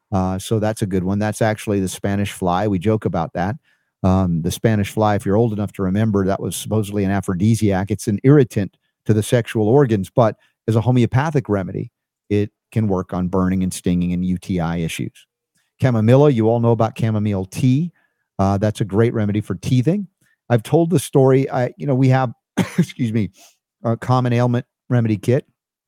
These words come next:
had a hundred remedies in it. This is many years ago when we were at my, uh, uh, brother-in-law and sister-in-law's house. They had just had their, their twin babies, and they were, I think, a year to two years of age. I, I don't know, somewhere in that realm. They were crawling around, moving around,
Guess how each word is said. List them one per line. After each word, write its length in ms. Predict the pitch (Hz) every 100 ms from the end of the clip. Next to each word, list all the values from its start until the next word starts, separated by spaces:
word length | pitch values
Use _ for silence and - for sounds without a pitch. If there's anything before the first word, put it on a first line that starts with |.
| _ _ _ _ _
had 100 | 120
a 40 |
hundred 280 | 104 123 110
remedies 380 | 104 113 113 90
in 100 | 92
it. 160 | 98 _ _ _ _
This 120 | 117
is 120 | 120 98
many 180 | 127
years 320 | 131 113 120 117
ago 240 | 104 95
when 160 | 95 98
we 80 |
were 140 | 95 104
at 180 | 107 -
my, 240 | 98 95
uh, 140 | 90 87 _ _ _ -
uh, 200 | 92 92
brother-in-law 440 | 101 117 110 104
and 80 | 98
sister-in-law's 520 | 131 - 117 95 92
house. 180 | 104 98
They 120 | 101
had 100 | 95
just 200 | 107 -
had 220 | 117 101
their, 220 | 92 92 87
their 160 | - 90
twin 440 | - 120 110 101 _
babies, 460 | 110 101 113 165 - _ _ _
and 100 | 104
they 60 | 110
were, 140 | 110
I 120 | 110
think, 260 | 123 190 190
a 80 | 127
year 460 | 107 113 156 160 151
to 100 | 123
two 200 | - 135
years 300 | 127 117 101
of 120 | 98
age. 320 | 98 95 82
I, 240 | 101 -
I 40 | 110
don't 120 | 110
know, 80 | 95
somewhere 320 | - 127 110
in 60 | 110
that 140 | 104
realm. 260 | 98 95 110
They 100 | 113
were 100 | 107
crawling 420 | - 127 120 110
around, 300 | 101 101 98
moving 220 | 104 101
around, 400 | 95 110 104